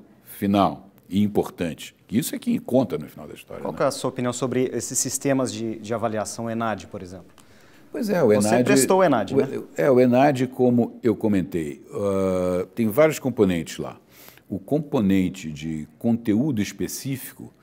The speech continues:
Speaker 1: que é o que é testado sobre o que ele aprendeu na faculdade, né? Claro que, a, a, quer dizer, o aprendizado do conteúdo não é a única coisa importante no ensino superior.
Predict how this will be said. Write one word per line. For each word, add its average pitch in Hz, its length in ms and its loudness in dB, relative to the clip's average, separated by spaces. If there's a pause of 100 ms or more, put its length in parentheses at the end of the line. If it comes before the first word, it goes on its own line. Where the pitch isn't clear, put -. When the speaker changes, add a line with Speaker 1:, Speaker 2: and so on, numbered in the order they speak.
(340)
Speaker 1:
que - 80 -6
é 92 60 2
o 90 100 0
que 90 140 -4
é 90 40 -2
testado 92 600 -4
sobre 85 180 -6
o - 40 -12
que 95 80 0
ele 101 60 4
aprendeu 101 440 6
na 87 100 0
faculdade, 69 600 -10
né? 85 160 -12 (480)
Claro 95 300 -2
que, 104 420 -2
a, 95 60 -10
a, 85 480 -8
quer - 140 -10
dizer, 73 600 -10
o 80 200 -10
aprendizado 92 680 0
do 82 100 -6
conteúdo 98 800 0
não 90 100 -6
é 95 40 -2
a 92 60 -2
única 98 380 0
coisa 98 460 0 (280)
importante 98 680 -2
no 107 60 -2
ensino 101 220 -4
superior. 101 500 0